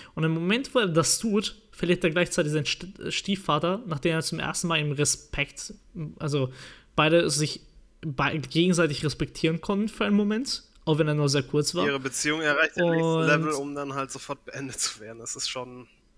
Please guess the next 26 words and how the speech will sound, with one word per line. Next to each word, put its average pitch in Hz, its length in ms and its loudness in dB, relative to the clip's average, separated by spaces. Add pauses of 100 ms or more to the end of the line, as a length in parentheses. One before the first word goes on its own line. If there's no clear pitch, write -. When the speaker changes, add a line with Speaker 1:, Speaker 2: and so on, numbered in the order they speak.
(120)
Speaker 1:
Genau, 196 260 6
sofort 160 300 2
beendet 170 300 6
zu 185 140 4
werden. 196 340 2 (600)
Und 165 1040 0 (420)
dadurch, 170 320 2
dass 208 160 2
er 190 120 4
halt 156 140 2
die 151 80 2
Zombie-Horde 139 800 4 (460)
wegführen 156 500 2
musste, 139 320 0
hat 160 120 -6
er 170 60 4
auch 151 60 2
nie 147 360 2
Zeit 156 360 0
gehabt, 147 260 -6
mit 139 120 -2
seiner 135 180 2
Mutter 190 300 0
drüber 135 240 0
zu 131 140 -4
reden. 120 300 -2